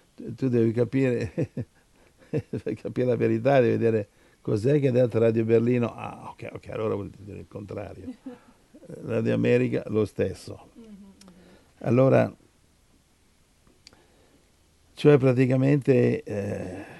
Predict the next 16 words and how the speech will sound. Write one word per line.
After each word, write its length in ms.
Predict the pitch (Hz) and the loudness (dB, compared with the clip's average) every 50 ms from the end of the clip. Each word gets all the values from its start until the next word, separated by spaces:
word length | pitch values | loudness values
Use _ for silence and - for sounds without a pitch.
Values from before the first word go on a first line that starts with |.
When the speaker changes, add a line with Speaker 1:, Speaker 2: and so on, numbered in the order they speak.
| - - - - - - - | -20 -20 -20 -20 -20 -16 -8
Speaker 1:
la 140 | - 107 104 | -4 -2 0
loro 280 | 107 120 131 127 123 | 2 2 4 6 4
ultima 420 | 120 123 123 110 - 117 113 110 107 | 4 4 2 0 -2 0 0 0 -2
chance, 840 | - - - 110 113 110 110 110 110 101 - - - 107 107 113 - _ _ _ _ _ _ _ _ _ _ _ _ _ _ _ | -4 -4 -2 -2 0 0 0 -2 -2 -4 -6 -6 -6 -4 -4 -4 -8 _ _ _ _ _ _ _ _ _ _ _ _ _ _ _
l'ultima 420 | - 135 123 120 - 131 120 117 - | -6 -4 -4 -2 0 0 0 0 -2
chance 320 | - - 120 127 135 120 - | -2 -2 -2 -2 -2 0 0
per 100 | - 113 | 2 2
evitare 440 | 110 107 107 107 - - 120 117 107 | 2 2 0 0 0 0 2 2 0
il 60 | 101 | 0
crollo 320 | - - 113 113 110 107 104 | -2 -2 -2 0 0 0 0
del, 140 | 101 101 95 | -2 -2 -4
del, 160 | 95 95 92 | -6 -6 -8
del 180 | 90 95 92 87 | -8 -8 -8 -6
dollaro, 400 | 92 101 104 107 110 113 107 - | -2 0 0 2 2 0 0 0
qual 200 | - 110 110 113 | 0 2 4 4
era? 340 | 107 110 113 98 - - | 4 2 0 -6 -10 -14